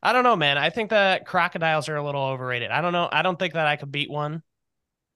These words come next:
I guess, but I don't really know. Like, that's a maybe. That is a maybe. If I'm on land and there's no water in sight, it might be pretty even.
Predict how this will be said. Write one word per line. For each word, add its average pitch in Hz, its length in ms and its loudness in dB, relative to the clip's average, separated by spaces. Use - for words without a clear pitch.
I 131 120 -14
guess, 156 520 -6
but 143 120 -2
I 147 100 -2
don't 285 140 0
really 294 240 0
know. 277 220 6
Like, 131 200 0
that's 151 220 0
a - 40 -4
maybe. 185 600 -2
That 160 180 0
is 196 140 -2
a 202 80 -2
maybe. 165 500 -6
If 165 160 0
I'm 185 200 4
on 220 220 4
land 147 340 2
and 139 100 -4
there's 135 180 -6
no 156 180 0
water 143 340 2
in 131 120 -6
sight, 120 420 -6
it 131 80 -6
might 165 160 0
be 262 100 -6
pretty 208 300 -2
even. 202 300 -6